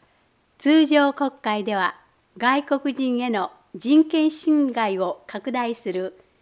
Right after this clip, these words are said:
入管法改正案を事実上の廃案に追い込みました。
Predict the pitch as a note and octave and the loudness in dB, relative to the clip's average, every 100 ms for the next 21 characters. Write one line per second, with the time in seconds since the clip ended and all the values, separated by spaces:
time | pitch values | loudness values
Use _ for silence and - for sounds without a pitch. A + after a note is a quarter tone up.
0 | _ - G#3 C#4+ D4 D4+ C#4+ C4+ A#3+ G3 | _ -8 -2 0 0 0 -2 -2 -2 -2
1 | F3+ F3+ - B3+ D#4 D#4 - D4+ C#4 A#3+ | -2 -4 -8 -4 -2 -2 -2 0 0 -2
2 | G3 F3+ E3+ - _ _ _ _ F3 G3+ | -2 -2 -4 -8 _ _ _ _ -12 -6
3 | B3 C4 C#4 A#3+ A#3+ A3+ G#3 G3+ - _ | -6 -4 -4 -2 0 0 -2 -4 -6 _
4 | _ - C4+ D#4 D#4 D4 C#4 C4 C4 _ | _ -6 -2 0 0 2 2 0 -4 _
5 | - G3+ C4 C4 B3 A3 G#3+ - - - | -6 -4 -2 -2 0 -2 -6 -8 -8 -8